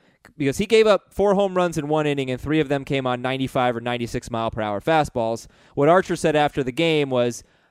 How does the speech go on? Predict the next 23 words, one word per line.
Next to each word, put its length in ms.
"I'm 140
throwing 200
the 60
ball 180
right 160
down 160
the 60
middle. 340
Doesn't 260
matter 240
how 80
your 140
stuff 340
is 240
if 100
you 80
throw 180
the 80
ball 180
right 180
down 180
the 60
middle." 340